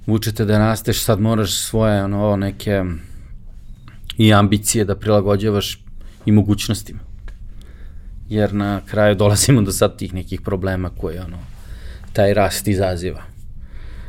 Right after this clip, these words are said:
Da previše zavisiš od, ono, ljudskog faktora, da previše ljudi je tu angažovano,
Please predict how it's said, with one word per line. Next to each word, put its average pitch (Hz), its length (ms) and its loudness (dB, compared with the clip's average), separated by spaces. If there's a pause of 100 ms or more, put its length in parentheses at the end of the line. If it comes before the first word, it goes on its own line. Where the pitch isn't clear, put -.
(180)
Da 107 120 4
previše 95 380 0
zavisiš 92 540 -4
od, 95 220 -10
ono, 92 280 0
ljudskog 95 400 -4
faktora, 98 560 -2
da 90 260 -2
previše 98 420 0
ljudi 101 240 2
je 104 160 0
tu 104 520 2
angažovano, 104 800 2